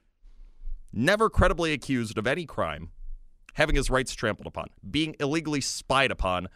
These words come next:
by an opposing presidential administration. It should appall all of us as Americans. A-, a-, and what happened to Flynn, what happened to Carter Page, what happened to various other individuals, this is why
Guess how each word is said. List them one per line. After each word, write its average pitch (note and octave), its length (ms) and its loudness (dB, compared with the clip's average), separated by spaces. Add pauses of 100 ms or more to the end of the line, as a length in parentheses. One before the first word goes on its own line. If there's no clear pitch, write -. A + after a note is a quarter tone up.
(160)
by A#2+ 420 4
an A2+ 80 -2
opposing A#2+ 480 2
presidential F#2+ 540 -2
administration. - 680 -12 (1040)
It D#3+ 140 0
should - 260 -2
appall D#3+ 520 0 (100)
all C3 220 2
of F#2 100 -4
us - 140 -6
as G2+ 160 -4
Americans. F2 600 -8 (1160)
A-, - 60 -2
a-, D#3 280 -4
and C#3+ 220 -4
what D#3 160 0
happened E3 300 0
to D#3+ 80 2
Flynn, D3 260 0
what B2+ 160 2
happened D3 240 2
to D3 60 0
Carter D3 260 2
Page, C3 400 -4
what A#2 140 -2
happened A#2+ 260 0
to B2 60 -2
various C3+ 340 0
other C#3 220 -2
individuals, D#3 480 -6 (960)
this D3+ 360 0
is D3+ 220 -2
why C3+ 280 2